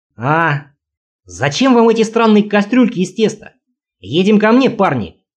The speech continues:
пожарим нормальные стейки». «Стейки — это само собой», сразу согласился я.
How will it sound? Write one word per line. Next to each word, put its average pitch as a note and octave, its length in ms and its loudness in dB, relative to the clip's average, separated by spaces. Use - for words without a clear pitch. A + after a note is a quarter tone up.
пожарим F#3+ 420 0
нормальные G#3 500 4
стейки». G#3 600 -4
«Стейки — A3+ 600 0
это E3 220 0
само A#3 300 2
собой», C3 520 -2
сразу B2+ 360 -2
согласился C3+ 560 -2
я. A2 260 -4